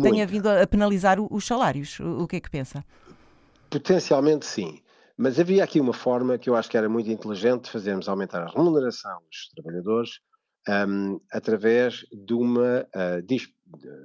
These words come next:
Speaker 2: uma divisão, digamos, uma repartição, nomeadamente os resultados,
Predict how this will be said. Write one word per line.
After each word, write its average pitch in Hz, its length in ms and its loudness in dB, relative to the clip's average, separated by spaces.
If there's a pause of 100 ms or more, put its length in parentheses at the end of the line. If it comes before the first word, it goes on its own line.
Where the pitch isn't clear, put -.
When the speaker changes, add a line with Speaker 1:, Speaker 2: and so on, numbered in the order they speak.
(120)
Speaker 2:
uma 80 200 -20 (200)
divisão, 98 520 0
digamos, 165 440 -18
uma 82 180 -18 (320)
repartição, 104 880 -4 (160)
nomeadamente 104 480 -4
os 92 120 -6
resultados, 110 600 -2